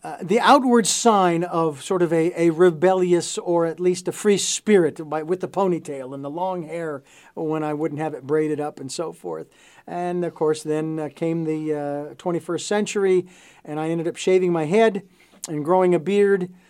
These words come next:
Uh, it's, it's so funny how the shaving of the head was more a symbol of solidarity with my wife, who was at that time in twenty twenty-one, uh,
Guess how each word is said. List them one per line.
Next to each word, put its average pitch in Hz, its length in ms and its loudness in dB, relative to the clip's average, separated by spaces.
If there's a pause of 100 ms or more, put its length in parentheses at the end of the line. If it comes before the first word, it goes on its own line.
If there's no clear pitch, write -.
(300)
Uh, 156 200 -8
it's, 156 320 -8
it's 160 260 -8
so 190 160 -2
funny 190 420 -2
how 165 480 -2
the 151 120 -6
shaving 226 380 0
of 180 120 -2
the 170 80 0
head 180 240 0
was 170 180 -2
more 175 200 0
a 165 40 -2
symbol 175 500 -2 (300)
of 151 140 -8
solidarity 175 760 0
with 156 220 -4
my 151 160 -6
wife, 175 320 0
who 160 140 -6
was 147 160 -6
at 147 120 -4
that 160 200 -8
time 156 260 -10
in 147 100 -12
twenty 156 280 -10
twenty-one, 156 600 -8
uh, 147 160 -8